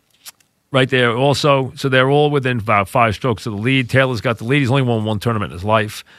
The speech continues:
Uh, that was back in two thousand fourteen, so he's got a lot to do to win. Uh, Cantlay is, uh, I guess he's ten under. Uh, he's playing eighteen now. I guess got a birdie try on eighteen.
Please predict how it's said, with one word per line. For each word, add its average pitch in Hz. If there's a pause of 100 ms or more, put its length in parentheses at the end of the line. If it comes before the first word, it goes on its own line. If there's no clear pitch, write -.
(240)
Uh, 110
that 117
was 107
back 110
in 98 (300)
two 131
thousand 107
fourteen, 127
so 110
he's 101
got 113
a 104
lot 113
to 110
do 123
to 110
win. 113 (380)
Uh, 113 (320)
Cantlay 143
is, 120
uh, 110 (360)
I 127
guess 131
he's 135
ten 151
under. 139 (1040)
Uh, 120
he's 127
playing 175
eighteen 143
now. 110 (600)
I 117
guess 123
got 131
a -
birdie 123
try 120
on 110
eighteen. 110